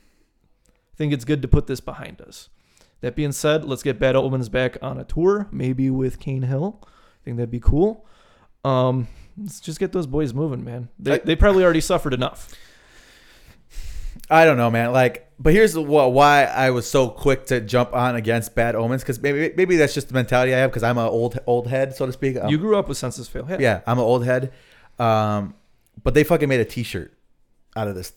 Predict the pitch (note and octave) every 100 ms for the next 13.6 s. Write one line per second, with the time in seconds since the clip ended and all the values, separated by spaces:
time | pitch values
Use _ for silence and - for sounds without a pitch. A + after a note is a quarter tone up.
0 | - - G2+ F#2 A#1 - C2 - _ _
1 | _ A#2 A2+ C3+ C#3 C#3+ - _ _ _
2 | _ _ _ - F3 D3+ C#3 B2+ C#3+ C3
3 | C#3 C#3+ B2+ D3 C#3 C3+ C3 - - C#3+
4 | D3+ - - - F3 F#3 G3+ G3 G3+ G3
5 | F#3+ E3 D3 C#3+ C#3+ B2+ C#3 C3+ C3+ C3+
6 | C3+ E3+ - D3 C3 B2+ A#2+ D#3 E3+ E3
7 | - D#3 C3+ C3+ B2 C#3+ C#3+ E3+ D3+ D3
8 | C#3 C#3 F#3 F#3+ C#3+ C#3 C3+ C3 - D#3
9 | C3+ C#3 C#3 C#3+ - B2+ A#2+ C#3+ C3 C3
10 | C#3+ C#3 D#3+ D3+ F3+ F3 C#3 - C#3 B2
11 | A2+ A2 A2+ A2 G#2+ A#2+ A2 G2+ G2 G2+
12 | G2 G2 G2 F#2 F2 F2+ - G#2+ A2+ A#2
13 | A#2+ G#2+ A2+ A2 - A2+